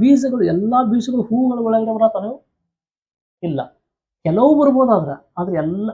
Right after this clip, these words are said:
ಬೀಜಗಳ ಒಳಗಡೆ ಹೂಗಳು ಬರತ್ತ ಹೊರತಾಗಿ ಈ ಎಲ್ಲಾ ಬೀಜಗಳು ಹೂಗಳ ಒಳಗಡೆ ಬರಾಕತ್ತಿಲ್ಲ. ಹೀಗಾಗಿ ಇದನ್ನು ಕೂಡ ಏನಾಗ್ತದಪ್ಪ ಅಂದ್ರೆ ತಪ್ಪಾಗ್ತದೆ. ಇಲ್ಲಿ ಕೆಲವು ಬೀಜಗಳು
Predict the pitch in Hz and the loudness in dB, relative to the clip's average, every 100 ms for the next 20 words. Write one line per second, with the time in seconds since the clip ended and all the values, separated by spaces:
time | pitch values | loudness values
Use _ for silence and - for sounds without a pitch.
0 | - 156 220 254 262 262 202 196 277 302 | -8 -2 0 0 0 -2 0 0 0 -2
1 | 277 254 247 220 208 - 175 156 131 123 | -2 -2 -2 0 -2 -2 -8 -8 -10 -10
2 | 165 233 _ _ _ _ - 247 277 196 | -10 -12 _ _ _ _ -6 -4 -2 -4
3 | - _ _ _ - 151 202 240 196 226 | -6 _ _ _ -10 -6 -2 -2 -2 -4
4 | 233 156 220 262 _ _ - 269 277 254 | -4 -4 -6 -10 _ _ 0 2 4 2
5 | 226 214 214 185 175 - 143 139 135 _ | 0 -2 -2 -4 -6 -10 -12 -10 -12 _
6 | _ 170 160 147 180 214 190 220 254 254 | _ -8 -6 -6 -10 -12 -8 -6 -6 -6
7 | 214 190 175 175 165 - 151 156 240 _ | -6 -6 -6 -10 -14 -14 -14 -12 -12 _
8 | - 147 135 123 123 _ _ _ _ _ | -18 -14 -14 -16 -20 _ _ _ _ _
9 | _ _ _ _ _ _ _ _ _ _ | _ _ _ _ _ _ _ _ _ _
10 | _ 240 262 285 _ _ _ _ _ _ | _ -4 -4 -4 _ _ _ _ _ _
11 | _ _ _ - 196 247 269 233 247 233 | _ _ _ 0 4 4 4 0 0 2
12 | 254 | 2